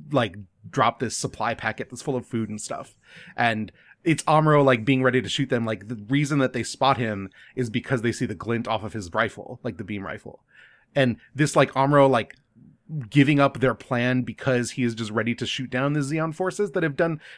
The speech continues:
technically nothing wrong in this instance. Like, they've been, they've been helping them out. They're making them land. Like, it speaks, like, ill of Amuro, but also ill of the situation where, like, no one's willing to give anyone any sort of trust.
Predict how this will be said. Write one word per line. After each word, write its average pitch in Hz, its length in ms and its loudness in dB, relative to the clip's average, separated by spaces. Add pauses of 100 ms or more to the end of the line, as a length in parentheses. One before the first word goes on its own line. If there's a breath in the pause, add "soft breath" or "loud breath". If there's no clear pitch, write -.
technically 247 380 2
nothing 175 260 2
wrong 151 240 4
in 127 80 4
this 139 220 0
instance. 113 320 -8
Like, 117 160 -2
they've 120 180 2
been, 120 420 2
they've 131 160 -2
been 139 100 -2
helping 165 260 0
them 190 100 -6
out. - 160 -4
They're 110 100 -4
making 113 320 -2
them 143 140 -2
land. 101 260 -4
Like, 104 220 -4 (340 loud breath)
it 143 140 -4
speaks, - 360 -6 (180)
like, 135 240 -2
ill 143 180 2
of 139 100 2
Amuro, 170 300 0
but 180 100 0
also 156 280 0
ill 131 160 2
of 113 80 -4
the 110 80 -2
situation 101 600 -4
where, 104 120 -2
like, 101 160 -4
no 113 160 -2
one's 113 180 -2
willing 107 220 -2
to 92 80 -6
give 101 160 -4
anyone 95 340 -6
any 98 160 -6
sort 90 160 -12
of 117 80 -14
trust. - 400 -12